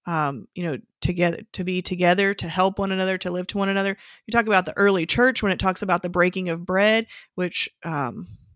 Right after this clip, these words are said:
you know, I could say a lot of things about breaking bread <laughs> together,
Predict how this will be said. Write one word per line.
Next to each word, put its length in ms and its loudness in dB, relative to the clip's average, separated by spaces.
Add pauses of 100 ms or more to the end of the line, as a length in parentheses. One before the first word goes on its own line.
(140)
you 120 -6
know, 220 -6 (540)
I 40 -8
could 160 -6
say 100 -2
a 80 0
lot 140 4
of 80 -2
things 180 -8
about 240 -2
breaking 300 -4
bread 260 -2 (320)
<laughs> 240 -20 (140)
together, 560 2